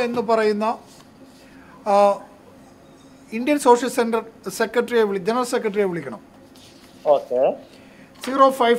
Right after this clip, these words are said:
Speaker 1: ഫൈവ്
Speaker 2: സീറോ ഫൈവ് ഫൈവ്
Speaker 1: ഫൈവ് സെവൻ
Speaker 2: ഫൈവ് സെവൻ
Speaker 1: സീറോ ഫൈവ്
Speaker 2: സീറോ ഫൈവ്
Speaker 1: ഫോർ ഡബിൾ സിക്സ്.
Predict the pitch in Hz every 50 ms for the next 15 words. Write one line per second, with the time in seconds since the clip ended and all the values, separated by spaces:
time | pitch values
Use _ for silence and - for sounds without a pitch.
0 | 233 240 233 226 247 285 - - - - - - - - - - - - - -
1 | - - - - - - - 131 135 143 147 131 151 151 147 - - 135 135 131
2 | 131 - 127 127 - 143 175 - - - - - - - - - - - 226 240
3 | 262 269 262 - 277 247 233 233 240 262 277 - - - - - - - - -
4 | - - - - - - - - - - - - 135 135 139 147 143 - - 139
5 | 127 120 120 123 135 165 247 - - - - - - - - 214 240 254 254 254
6 | 247 240 240 220 214 214 226 226 226 - - - - - - - - - - -
7 | - - - - - - 131 127 131 135 135 143 147 147 143 - - 123 120 123
8 | 120 127 - 247 - - - - - - - 254 269 277 262 240 233 220 233 226
9 | - - 185 - - -